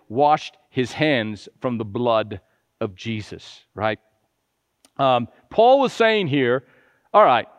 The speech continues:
I'm done preaching to you. You're not worthy <laughs> of my time or this gospel message. I will turn and go to the Gentiles, and it will be your fault when judgment comes."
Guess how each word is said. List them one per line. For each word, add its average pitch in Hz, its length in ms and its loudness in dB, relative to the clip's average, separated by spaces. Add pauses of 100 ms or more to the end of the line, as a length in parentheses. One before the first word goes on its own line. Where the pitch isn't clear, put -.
(140)
I'm 277 420 2
done 294 480 4
preaching 254 500 0
to 240 120 0
you. 220 420 2 (880)
You're 277 280 4
not 330 280 6
worthy 269 580 4 (380)
<laughs> - 360 -12
of 196 160 6
my 214 220 2
time 240 520 2
or 196 100 4
this 185 340 -2
gospel 233 540 2
message. 160 580 -4 (640)
I 214 180 2
will 233 180 2
turn 240 320 2
and 156 160 0
go 175 260 4
to 175 180 -6
the 135 100 -4
Gentiles, 135 680 0 (480)
and 117 280 -4 (120)
it 151 120 -2
will 147 120 -2
be 139 140 -4
your 143 340 -2
fault 202 360 -2
when 107 220 -8
judgment 135 480 -4
comes." 92 640 -10